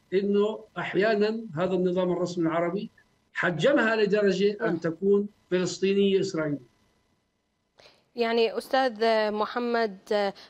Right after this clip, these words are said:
Speaker 2: قبل أن نكمل معك وأنت كنت تتحدث عن الفعاليات التي تحصل في مختلف، آه، دول العالم إسنادا لغزة، إسنادا لفلسطين،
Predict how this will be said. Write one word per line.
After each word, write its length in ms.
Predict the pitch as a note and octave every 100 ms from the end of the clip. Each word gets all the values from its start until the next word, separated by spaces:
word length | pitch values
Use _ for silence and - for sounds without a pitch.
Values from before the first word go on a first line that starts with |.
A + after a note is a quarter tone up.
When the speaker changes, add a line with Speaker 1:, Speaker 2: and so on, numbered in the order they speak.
| _
Speaker 2:
قبل 160 | C#4 B3
أن 160 | A3
نكمل 760 | A3 - G#3+ G#3 G3+ G3+ G3 G3
معك 300 | G#3+ A3 G#3+
وأنت 240 | G#3 G3+
كنت 180 | G3+ G#3
تتحدث 640 | G3 G3+ - A#3+ G#3+ G3+
عن 180 | F#3+ G3
الفعاليات 680 | F3+ - F#3 F#3 G3+ A#3 A#3+
التي 220 | F3 F3+
تحصل 280 | F3 - G3+
في 100 | -
مختلف، 380 | F3+ - F#3+ F3 - - -
آه، 240 | G#3 F#3 F3
دول 440 | G#3 G#3 F#3 F3+
العالم 840 | F3 D#3 F3 F3 D#3+ G3+ A3+ A3 F#3
إسنادا 420 | - A#3+ A#3 F#3+
لغزة، 420 | F#3 F3 G3 F#3
إسنادا 380 | F3 G#3+ G#3 F#3+ - - -
لفلسطين، 1400 | G#3 G3+ - - F3+ - _ A3 G3+ F#3+ - - B3 B3+